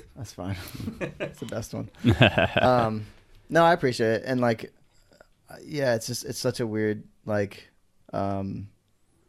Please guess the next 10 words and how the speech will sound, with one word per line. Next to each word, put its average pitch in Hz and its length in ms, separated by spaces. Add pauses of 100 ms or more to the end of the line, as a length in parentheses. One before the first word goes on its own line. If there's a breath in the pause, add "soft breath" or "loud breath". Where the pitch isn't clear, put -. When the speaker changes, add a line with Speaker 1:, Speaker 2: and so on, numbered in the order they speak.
(140)
Speaker 2:
yeah, 147 160
going 127 260
from, 127 140
like, 110 200
being 113 240
so 113 180
driven 107 400
to 110 140 (160)
win 98 420 (160)
Speaker 3:
Yeah. 90 200